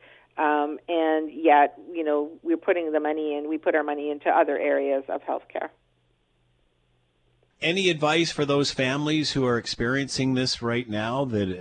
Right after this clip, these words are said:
Speaker 2: have someone in a facility and, and are living this?
Speaker 1: Well, I really think that people should be trying to get information from the homes. I know this is, is turning out to be a real challenge from homes who are, uh, you know, not necessarily providing a lot of information.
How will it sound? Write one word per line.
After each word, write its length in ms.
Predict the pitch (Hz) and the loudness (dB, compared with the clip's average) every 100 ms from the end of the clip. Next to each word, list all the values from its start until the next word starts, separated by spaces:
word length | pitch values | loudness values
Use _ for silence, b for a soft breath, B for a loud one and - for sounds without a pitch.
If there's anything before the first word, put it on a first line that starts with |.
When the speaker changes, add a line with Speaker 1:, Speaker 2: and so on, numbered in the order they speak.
| 92 | -8
Speaker 2:
have 260 | - 107 113 | -6 -6 -4
someone 480 | - 113 113 113 110 | -2 0 2 2 0
in 420 | 101 107 110 107 | -2 -2 0 -2
a 200 | 101 104 | -2 -6
facility 880 | 98 - - 95 104 107 113 113 101 | -4 -4 -2 -2 -2 -2 -2 -2 -4
and, 340 | 90 90 85 | -4 -4 -4
and 220 | - 90 | -6 -6
are 100 | 85 | -4
living 320 | 80 98 110 | -4 -4 -2
this? 320 | 104 127 - - _ _ B B B B | -2 -4 -6 -12 _ _ B B B B
Speaker 1:
Well, 120 | - | 4
I 80 | 196 | 6
really 260 | 196 220 247 | 6 4 2
think 300 | 247 196 - | 0 -4 2
that 240 | 180 170 | 4 4
people 280 | 190 180 175 160 | 0 -4 -4 -4
should 120 | 170 | -6
be 100 | 165 | -4
trying 220 | - 160 | -2 -2
to 40 | |
get 140 | 160 156 | -2 -2
information 640 | 160 - 151 151 - 180 | -2 -6 -6 -6 -6 -10
from 160 | 180 180 | -6 -6
the 60 | 175 | -6
homes. 320 | 180 175 185 | -6 -6 -4
I 80 | 160 | -4
know 160 | 156 | -4
this 160 | 156 165 165 | -4 -4 -6
is, 140 | 156 160 - | -10 -10 -8
is 200 | 165 151 147 - _ _ - | -2 -2 -4 -20 _ _ -10
turning 260 | 180 165 160 | -6 -4 -2
out 180 | 156 156 | -4 -4
to 80 | |
be 180 | 160 151 | -6 -2
a 60 | 151 | 0
real 180 | 147 143 - | 0 -4 -8
challenge 400 | 151 151 160 170 - | -6 -4 -6 -8 -6
from 200 | 156 160 | -6 -6
homes 320 | 156 156 160 - | -6 -6 -8 -6
who 120 | 151 | -2
are, 180 | 147 147 B B B B - | -2 -2 B B B B -2
uh, 300 | 151 147 139 | 2 4 2
you 120 | - | 0
know, 80 | 165 | -2
not 220 | 160 156 | 0 -2
necessarily 580 | - 156 151 - 151 151 | -2 -4 -4 0 2 2
providing 420 | 147 156 143 143 | 0 -2 0 0
a 60 | 147 | 0
lot 160 | 147 143 | 0 0
of 80 | |
information. 720 | 147 139 147 143 143 - 185 | -4 -8 -8 -8 -8 -10 -12